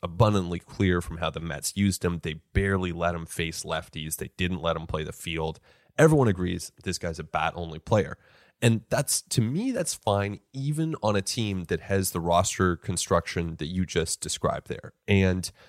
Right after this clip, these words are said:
it would stop being fine if Justin Turner could never play third base or could never play the field. But if Justin Turner can even play once or twice a week at third base, would be the most likely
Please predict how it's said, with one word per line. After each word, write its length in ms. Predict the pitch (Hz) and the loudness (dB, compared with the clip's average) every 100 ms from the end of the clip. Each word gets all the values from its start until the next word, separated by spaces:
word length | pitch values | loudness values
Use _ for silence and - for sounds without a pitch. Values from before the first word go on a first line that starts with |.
| - _ _ _ | -20 _ _ _
it 180 | 120 107 | 0 2
would 200 | 110 95 | 0 0
stop 520 | - - - 107 160 | 0 0 2 0 0
being 220 | 196 196 | -4 -6
fine 320 | 185 - 101 101 | -6 -4 -2 -2
if 100 | - | -4
Justin 440 | 85 95 - 98 | 0 0 -2 -8
Turner 380 | - 90 90 87 | -4 -2 -2 -4
could 320 | - 90 82 | -6 -8 -6
never 400 | 85 85 85 98 | -8 -2 0 0
play 280 | - 82 82 | -2 -4 -4
third 320 | - 85 80 | -6 -6 -6
base 340 | 76 82 101 | -6 -6 -6
or 60 | 90 | -8
could 160 | - 87 | -8 -6
never 340 | 87 85 85 | -2 0 -2
play 280 | - 82 80 | -2 -2 -2
the 100 | 78 | -6
field. 520 | - 82 82 139 - _ _ _ - | -12 -6 -2 -4 -4 _ _ _ 2
But 240 | 101 - - | 2 2 -2
if 160 | 120 | -4
Justin 400 | - - - 262 | -2 -4 -2 -4
Turner 340 | 240 143 123 113 | 2 2 4 0
can 240 | - 95 110 | -2 -6 -4
even 280 | 113 120 113 | -4 -4 -4
play 500 | - 95 90 90 85 _ _ _ | 2 2 2 -2 -4 _ _ _
once 440 | 85 92 131 - | 0 2 2 -2
or 80 | 156 | -4
twice 340 | - 98 101 | 2 2 2
a 60 | 90 | -4
week 420 | 85 90 - - _ - | -4 -6 -8 -18 _ -4
at 200 | 95 101 | -2 -2
third 300 | - 123 120 | 0 0 0
base, 420 | - 78 113 - - _ _ _ _ - - | -2 -4 -4 -4 -6 _ _ _ _ -20 -8
would 320 | 90 98 95 | -4 2 2
be 120 | 92 | 2
the 100 | 87 | -2
most 220 | 85 85 | -4 -4
likely 360 | 80 80 80 78 | -4 -6 -6 -4